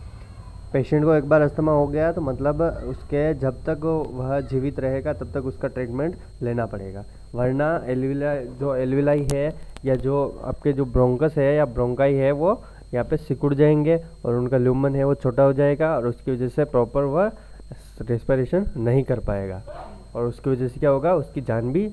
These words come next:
जा सकती है पेशेंट की। तो अपन पढ़ते हैं अस्थमा को, कि it is a chronic inflammatory disease। क्रॉनिक इन्फ्लेमेटरी डिसऑर्डर है ये एक प्रकार का। होता क्या है इसके अंदर, इसके अंदर क्या होता है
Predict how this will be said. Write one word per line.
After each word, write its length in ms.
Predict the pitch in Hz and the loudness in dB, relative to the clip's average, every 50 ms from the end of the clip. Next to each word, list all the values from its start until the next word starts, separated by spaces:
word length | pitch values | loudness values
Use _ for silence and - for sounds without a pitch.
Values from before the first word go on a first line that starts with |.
| - | -4
जा 160 | 123 123 127 113 | 0 0 0 0
सकती 380 | - - - - - - 104 | -2 -6 -12 -14 -14 -12 -10
है 80 | 98 98 | -10 -8
पेशेंट 420 | - - 117 - - 107 98 92 | -8 -8 -8 -6 -6 -6 -6 -8
की। 120 | 98 98 95 - - - - - - - - - - | -8 -10 -12 -12 -14 -18 -20 -20 -20 -20 -20 -14 -8
तो 60 | - 113 | -8 -6
अपन 220 | 101 131 127 123 | -4 -4 -4 -2
पढ़ते 300 | 117 131 127 120 123 160 | 0 -2 -2 2 2 4
हैं 120 | 165 160 | 4 6
अस्थमा 380 | 156 143 131 - 151 143 143 147 | 6 4 4 2 0 2 2 2
को, 180 | 139 131 151 156 151 - - - - - - - - - - - - - - - - - - - - - - - - - - - - - - - - - - - - - - - - - - - - - | 2 2 -2 -4 -4 -6 -12 -20 -20 -20 -20 -20 -20 -20 -20 -20 -20 -20 -20 -20 -20 -20 -20 -20 -20 -20 -20 -12 -8 -8 -8 -8 -8 -14 -18 -20 -20 -20 -20 -20 -20 -20 -20 -20 -20 -20 -20 -18 -6 -2
कि 260 | - 185 - - 180 170 | -2 -2 2 4 4 4
it 100 | 156 208 | 6 6
is 160 | 208 202 180 - 156 | 6 6 4 4 6
a 100 | 160 175 180 175 - - | 6 6 6 4 0 0
chronic 540 | - 160 160 170 180 190 214 220 214 - - - | 4 8 8 8 10 8 8 6 4 0 -4 -2
inflammatory 720 | - 151 147 147 180 202 190 165 151 143 - - 151 165 170 139 | 0 2 2 4 4 4 4 4 2 2 0 -2 -2 -2 -2 0
disease। 500 | 131 139 127 113 113 107 98 - - - - - - - - - - - - - - - - - - - - | 0 0 0 0 0 -4 -4 -6 -10 -12 -12 -12 -12 -10 -10 -12 -10 -10 -10 -12 -12 -12 -12 -14 -14 -10 -2
क्रॉनिक 480 | - 139 131 131 135 139 156 190 208 202 | 2 4 6 6 6 6 4 2 2 2
इन्फ्लेमेटरी 600 | 151 135 127 117 147 147 143 143 143 131 165 175 | 0 0 2 2 2 4 4 2 2 0 0 0
डिसऑर्डर 560 | 151 135 139 135 - 151 147 147 147 151 160 160 | 2 2 2 2 4 4 4 4 4 4 4 4
है 200 | 160 165 165 160 | 4 4 4 4
ये 240 | 156 160 156 156 | 2 2 2 2
एक 100 | 156 151 - | 0 0 0
प्रकार 300 | 160 143 139 151 151 147 | -2 2 2 4 2 4
का। 180 | 147 165 175 180 - - - - - - - - - - - | 2 0 0 -2 -4 -12 -14 -14 -14 -14 -14 -14 -8 -2 0
होता 240 | 143 131 - 165 | 0 2 4 4
क्या 180 | 165 160 185 185 | 4 4 6 6
है 100 | 185 175 | 6 6
इसके 260 | 131 143 - - - 139 | 4 0 -2 -2 -2 -2
अंदर, 300 | 120 113 107 101 98 101 101 - - - - - - - 120 | -2 -2 -2 -4 -6 -8 -10 -16 -20 -20 -20 -20 -18 -16 -16
इसके 200 | 123 - - 143 | -10 -2 0 0
अंदर 200 | 135 135 135 131 | 0 0 -2 -2
क्या 120 | 127 151 | 0 2
होता 200 | 139 135 139 143 | 0 2 2 2
है 200 | 143 151 180 214 | 2 4 2 2